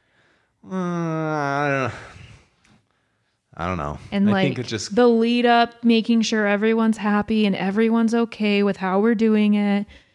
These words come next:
Speaker 2: because we have no
Speaker 1: Well, we could have exercised a little bit more. Look,
Speaker 2: No,
Speaker 1: this is our
Speaker 2: I think
Speaker 1: wedding.
Speaker 2: we,
Speaker 1: This is
Speaker 2: we
Speaker 1: how
Speaker 2: had
Speaker 1: we
Speaker 2: no
Speaker 1: wanna
Speaker 2: money,
Speaker 1: do it.
Speaker 2: so it was like, whatever. I don't, wha-,
Speaker 1: But
Speaker 2: whatever.
Speaker 1: Yeah, I don't know. Uh, if you guys wanna elope, then just tell 'em what you're doing, and
Speaker 2: Don't
Speaker 1: they have to
Speaker 2: tell
Speaker 1: respect your
Speaker 2: them.
Speaker 1: decision.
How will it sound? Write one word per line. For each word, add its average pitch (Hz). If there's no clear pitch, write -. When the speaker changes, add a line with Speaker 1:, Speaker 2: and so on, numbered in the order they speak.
Speaker 2:
because 180
we 170
have 170
no 196
Speaker 1:
Well, 165
we 165
could 175
have 139
exercised 123
a 113
little 113
bit 107
more. 98
Look, 104
Speaker 2:
No, 381
Speaker 1:
this 403
is 392
our -
Speaker 2:
I -
think -
Speaker 1:
wedding. 320
Speaker 2:
we, 415
Speaker 1:
This -
is -
Speaker 2:
we 330
Speaker 1:
how 339
Speaker 2:
had 370
Speaker 1:
we 370
Speaker 2:
no 359
Speaker 1:
wanna 311
Speaker 2:
money, 254
Speaker 1:
do 220
it. 208
Speaker 2:
so 226
it 214
was 214
like, 208
whatever. 226
I 160
don't, -
wha-, 170
Speaker 1:
But -
Speaker 2:
whatever. 226
Speaker 1:
Yeah, 82
I 175
don't 139
know. 113
Uh, 151
if 160
you 208
guys 208
wanna 190
elope, 185
then 170
just 160
tell 185
'em 202
what 202
you're 208
doing, 220
and 214
Speaker 2:
Don't 220
Speaker 1:
they 277
have 349
to 480
Speaker 2:
tell 220
Speaker 1:
respect 415
your 427
Speaker 2:
them. 262
Speaker 1:
decision. 214